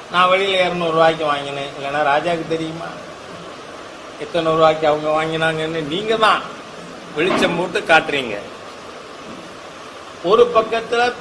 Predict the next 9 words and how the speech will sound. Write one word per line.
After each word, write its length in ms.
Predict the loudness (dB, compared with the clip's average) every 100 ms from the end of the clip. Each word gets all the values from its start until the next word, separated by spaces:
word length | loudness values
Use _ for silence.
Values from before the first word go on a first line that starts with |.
| 0
பெண் 300 | 2 2 2
காவலர் 600 | 6 8 8 6 4 2 -2 -4
அடிச்சு 500 | -2 0 -2 -2 -6 -6 -6
மிதிச்சு, 460 | -6 -6 -8 -10 -12 -14 -16 -16 -16 -16 -16 -16 -16 -16 -14 -14 -14 -14 -16 -12 -6
என்ன 300 | 2 4 6
அநாகரிகம்? 680 | 6 6 4 -2 -6 -8 -12 -16 -14 -14 -14 -14 -14 -16 -14 -14 -10 0
ஒரு 520 | 4 4 6 6 6
சமுதாயத்தை 960 | 4 2 4 6 8 8 6 2 4 6
நடத்துறதுக்கான 1300 | 6 4 6 6 6 4 4 2 0 4 4 6